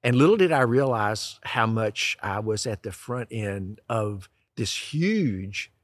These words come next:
emotional journey that I was gonna be on. Uh, I just knew that for the sake of our people, if I was gonna be the leader God wanted me to be, I had to start this.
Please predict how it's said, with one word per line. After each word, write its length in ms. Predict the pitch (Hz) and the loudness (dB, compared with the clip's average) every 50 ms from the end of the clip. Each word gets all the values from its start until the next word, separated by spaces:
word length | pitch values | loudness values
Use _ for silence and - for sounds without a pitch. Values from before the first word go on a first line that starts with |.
| _ _ _ - | _ _ _ -4
emotional 640 | 117 110 107 107 123 143 135 - - - 127 104 | -2 -2 0 0 0 -2 -2 -4 -6 -6 -6 -8
journey 640 | 101 98 104 113 113 113 113 101 95 90 87 87 - _ _ _ _ _ _ _ _ _ _ _ | -8 -8 -6 -6 -4 -4 -4 -6 -8 -10 -12 -14 -18 _ _ _ _ _ _ _ _ _ _ _
that 140 | - 95 - - | -6 -4 -2 2
I 140 | 113 131 | 2 2
was 160 | 135 135 110 - | 2 0 -2 -6
gonna 240 | - 90 87 90 | -8 -10 -12 -12
be 200 | - - 90 87 82 | -12 -14 -14 -12 -12
on. 220 | 80 - - 73 - _ _ _ _ _ _ _ _ _ _ _ _ | -14 -16 -18 -20 -20 _ _ _ _ _ _ _ _ _ _ _ _
Uh, 300 | 113 107 101 95 92 87 - - | -4 -2 -2 -2 -4 -2 2 2
I 120 | 123 135 | 4 4
just 260 | 131 139 131 - - | 2 0 -2 -4 -2
knew 380 | 131 117 117 113 110 104 101 - _ - | -2 -2 -2 -2 -2 -4 -6 -10 _ -4
that 220 | 120 120 104 - - | -4 -2 -2 -4 -6
for 160 | - 139 117 | -10 -10 -8
the 100 | 110 104 | -8 -6
sake 380 | - - 123 117 110 107 - - | -6 -6 -4 -6 -6 -6 -6 -8
of 180 | 107 104 98 - | -6 -6 -6 -6
our 160 | - 98 95 90 | -6 -8 -8 -8
people, 600 | - - - 208 170 - 113 98 92 90 87 - _ _ _ _ _ _ _ _ _ _ _ _ _ _ _ _ _ _ | -10 -12 -12 -12 -10 -8 -6 -6 -6 -6 -10 -14 _ _ _ _ _ _ _ _ _ _ _ _ _ _ _ _ _ _
if 100 | 120 113 110 | -2 0 2
I 120 | 110 120 | 2 2
was 160 | 123 120 - | 2 0 -2
gonna 160 | - 120 113 | -4 -4 -4
be 100 | 110 120 | -4 -4
the 120 | 104 107 104 | -4 -4 -4
leader 280 | 104 117 120 104 107 101 | -2 -2 -4 -4 -4 -6
God 240 | 92 107 95 101 98 | -4 -4 -4 -4 -2
wanted 200 | 101 113 110 104 | -2 -4 -4 -4
me 120 | 101 101 | -6 -6
to 80 | 92 92 | -6 -8
be, 460 | 90 98 95 95 90 90 87 90 - _ _ _ _ _ _ _ _ _ _ _ - | -8 -8 -8 -6 -8 -8 -10 -12 -16 _ _ _ _ _ _ _ _ _ _ _ -8
I 80 | 104 | -6
had 180 | 98 101 95 90 | -4 -4 -6 -6
to 60 | - | -8
start 320 | - - - - 80 82 82 _ | -8 -8 -8 -10 -10 -12 -14 _
this. 340 | - - - - - - | -16 -14 -12 -12 -14 -14